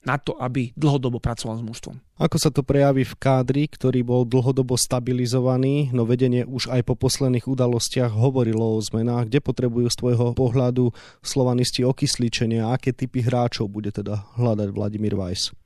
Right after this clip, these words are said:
Speaker 1: Ukazuje sa, že v útoku Slovan potrebuje príchody nových hráčov. Samozrejme, môže to byť aj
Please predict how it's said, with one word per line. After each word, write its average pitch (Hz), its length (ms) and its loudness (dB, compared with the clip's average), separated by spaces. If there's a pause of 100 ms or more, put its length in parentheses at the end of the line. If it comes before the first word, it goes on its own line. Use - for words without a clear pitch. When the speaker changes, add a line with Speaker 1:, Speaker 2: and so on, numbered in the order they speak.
(140)
Speaker 1:
Ukazuje 175 400 4
sa, 170 240 2
že 151 640 4
v - 160 -10
útoku 147 640 0
Slovan 139 400 -2
potrebuje 135 880 0
príchody 135 640 -2
nových 131 320 -2
hráčov. 151 560 -2
Samozrejme, 156 640 2
môže 151 240 2
to 156 160 -2
byť 147 320 -4
aj 135 280 0